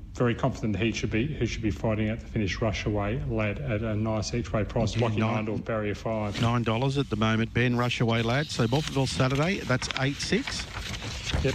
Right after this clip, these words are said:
Speaker 1: and then we're moving down to, uh, the feature race of the day, race, race nine, which is the, uh, the Durbridge Stakes. Good horse he was too, wasn't he, Durbridge?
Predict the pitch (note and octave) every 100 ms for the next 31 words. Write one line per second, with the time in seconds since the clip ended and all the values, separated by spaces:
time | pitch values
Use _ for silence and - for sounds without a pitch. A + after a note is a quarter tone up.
0 | - D#3 B2 B2 B2+ A#2+ C3 B2+ B2+ A#2+
1 | C#3+ D3 C3+ - D3 C3+ C3+ D#3+ - C#3
2 | C3 C3 A#2 - - - - F3+ G#3 D#3+
3 | B2 - A#2+ A2+ B2+ C3+ D3 D3+ C#3+ A#2+
4 | C#3 C3+ - - - - C3+ B2+ C3+ -
5 | C3+ B2+ B2+ C#3 E3 C#3+ - C#3+ A#2+ -
6 | C3 A#2+ A#2+ C3+ A#2 G#2 C3+ C#3+ C3+ A2+
7 | - - D3 F3 - - - - - -
8 | - - A2+ G#2 B2 A#2 - C3 A2+ A2
9 | G2 A#2 A2+ A#2+ -